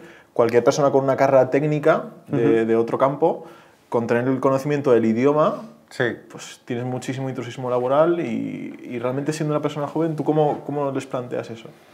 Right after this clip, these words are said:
Speaker 2: Bueno, yo, la, la, la, la solución es la de siempre, estar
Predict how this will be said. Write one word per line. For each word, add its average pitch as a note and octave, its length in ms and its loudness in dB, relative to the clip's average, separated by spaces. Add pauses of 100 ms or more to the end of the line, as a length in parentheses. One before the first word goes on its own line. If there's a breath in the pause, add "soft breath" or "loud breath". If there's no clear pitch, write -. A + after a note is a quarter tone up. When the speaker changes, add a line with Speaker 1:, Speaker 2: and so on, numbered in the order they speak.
(380 loud breath)
Speaker 2:
Bueno, D#3 260 6
yo, C#3 180 4
la, C3+ 200 2
la, B2 260 -2
la, A#2 200 0
la G#2+ 160 0
solución A#2+ 340 -4
es C#3+ 80 0
la D#3 80 8
de A#2+ 100 4
siempre, C#3+ 380 2
estar - 340 -2